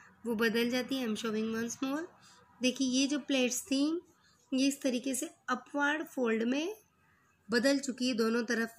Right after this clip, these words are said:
कंप्रेशन की वजह से और नीचे से पुश की वजह से। You can see this, ओके। और डाउनवर्ड फॉल्स, अपवर्ड कुछ फोल्ड अपवर्ड अप-,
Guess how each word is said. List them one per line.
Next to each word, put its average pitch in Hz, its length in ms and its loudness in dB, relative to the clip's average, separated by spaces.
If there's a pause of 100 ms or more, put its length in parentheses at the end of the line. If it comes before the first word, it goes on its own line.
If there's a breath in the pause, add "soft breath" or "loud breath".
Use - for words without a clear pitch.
कंप्रेशन 233 600 0
की 254 120 -4
वजह 233 220 -2
से 254 180 -2
और 240 100 0
नीचे 220 340 0
से 320 380 -4 (800)
पुश 285 220 2
की 262 200 -2
वजह 214 260 0
से। 202 380 -6
You - 120 -10
can 254 260 -2
see 302 220 0
this, 392 100 0 (840 loud breath)
ओके। 381 480 0 (960 loud breath)
और 294 220 4
डाउनवर्ड 277 480 8
फॉल्स, 208 380 2 (200)
अपवर्ड 262 420 4 (120)
कुछ 277 140 0
फोल्ड 240 300 2
अपवर्ड 247 720 2
अप-, 294 420 -4